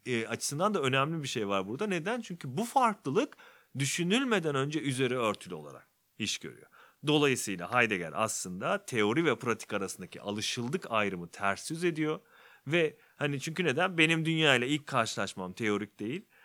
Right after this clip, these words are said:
Ve bu bir gözlemcinin böyle değerlerden arındırılmış bir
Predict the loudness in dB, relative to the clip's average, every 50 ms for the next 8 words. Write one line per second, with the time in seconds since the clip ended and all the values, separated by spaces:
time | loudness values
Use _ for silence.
0 | -20 -10 _ -2 0 0 0 0 2 2 2 2 2 4 4 6 6 6 4 4
1 | 4 4 4 4 2 0 -2 0 0 0 0 0 0 0 2 4 4 6 6 4
2 | 4 4 4 2 2 2 2 0 -2 -2 0 0 0 2 2 0 -2 -2 -2 0
3 | -2 -2 -4 -6 -6 -6 -4 -4 -4 -4